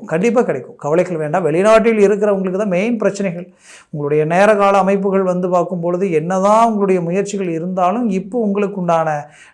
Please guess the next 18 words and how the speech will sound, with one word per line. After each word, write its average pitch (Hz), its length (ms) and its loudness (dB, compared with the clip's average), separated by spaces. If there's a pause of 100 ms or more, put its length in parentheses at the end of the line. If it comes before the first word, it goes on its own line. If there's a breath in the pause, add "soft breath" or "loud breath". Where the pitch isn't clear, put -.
(120)
நீங்க 170 220 0
ஹார்ட் 214 220 6
ஒர்க் 208 200 0
பண்ணியிருந்தாலும் 185 640 0
இல்ல 190 180 0
உங்க 165 180 0
வேலை 185 220 2
முடிஞ்சது 220 400 0
நீங்க 190 200 -2
வேற 185 180 4
இடத்துல 170 280 0
வேலை 170 140 0 (140)
பாருங்கன்ற 208 520 4
அளவுக்கு 220 460 2
சில 190 100 4 (100)
சூழ்நிலைகள் 185 440 -2
உருவாயிருக்கும். 165 580 -2 (540 soft breath)
அதற்குரிய 175 480 0